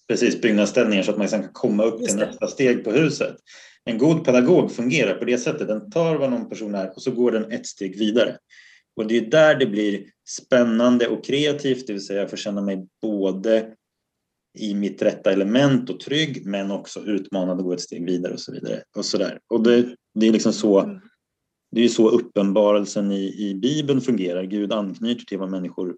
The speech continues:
Speaker 1: befinner sig och leder dem ett steg framåt. Men så finns den här andra modellen som är liksom att, ja, dualistisk. Jag tänker att, har ni andra några reflektioner om den här liksom modellen för att tänka på?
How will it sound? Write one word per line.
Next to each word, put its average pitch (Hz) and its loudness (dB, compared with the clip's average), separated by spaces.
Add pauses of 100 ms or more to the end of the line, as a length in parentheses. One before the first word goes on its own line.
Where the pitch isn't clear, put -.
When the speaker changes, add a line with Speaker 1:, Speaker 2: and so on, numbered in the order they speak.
(120)
Speaker 1:
befinner 165 4
sig 151 2
och 135 2
leder 98 -2
dem 95 -10
ett 92 -12
steg 104 -10
framåt. - 0 (220)
Men 104 -4
så 131 0
finns 120 2
den 104 0
här 98 2
andra 107 2
modellen 95 2
som 95 -8
är 87 -2
liksom 90 -8
att, 90 -6 (1040)
ja, 104 2
dualistisk. 107 2
Jag 101 4
tänker 117 2
att, 107 2
har 113 -2
ni 117 0
andra 117 0
några 107 0
reflektioner 107 -6
om 98 -6
den 101 -6
här 104 -4
liksom 90 -8
modellen 104 0 (140)
för 92 -6
att 87 -8
tänka 95 -4
på? 92 -4